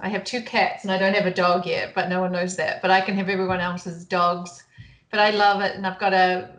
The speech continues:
a website going, Dogs About Bend. So I, and an Instagram page. So my goal is to really push dog photography more and make a living off that. So we'll see what happens.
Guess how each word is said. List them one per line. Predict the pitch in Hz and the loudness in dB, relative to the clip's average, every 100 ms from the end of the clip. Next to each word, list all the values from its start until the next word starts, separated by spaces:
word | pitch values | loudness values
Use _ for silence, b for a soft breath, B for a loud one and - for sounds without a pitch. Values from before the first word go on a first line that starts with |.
| - | -14
a | 190 | -8
website | 185 202 202 208 190 190 | -6 -6 -4 0 0 0
going, | 196 185 185 185 180 | 0 0 0 -4 -2
Dogs | 180 190 185 | 0 -2 -4
About | 196 190 185 - | 0 0 0 -2
Bend. | 175 208 294 - b b b _ | -4 -4 -10 -14 b b b _
So | - - 196 185 180 180 | -20 -6 -2 0 -2 -2
I, | 170 170 170 170 - - - | -4 -6 -10 -14 -18 -20 -12
and | 180 175 | -6 -4
an | 180 | -4
Instagram | 185 - 185 175 175 | -6 -6 -2 -2 -2
page. | 180 - 180 - | -4 -4 -6 -6
So | 196 | 0
my | 196 | 2
goal | 220 233 | 4 2
is | 226 - | 2 -2
to | - 196 | 0 2
really | 196 196 185 | 2 2 2
push | 190 202 - - - | -2 -6 -6 -8 -8
dog | - 175 175 | 0 0 0
photography | - 196 196 196 196 214 | -2 -2 -2 -2 -4 -2
more | 208 214 233 | -2 0 0
and | 202 180 | 0 0
make | 175 170 190 | -2 -2 -2
a | |
living | 180 180 180 | 0 0 0
off | 170 165 226 | -2 -4 0
that. | 208 - - - | 2 0 -2 -10
So | 160 | -6
we'll | 180 | -4
see | - 175 | -2 -2
what | 170 | -2
happens. | 170 175 - | -2 -4 -4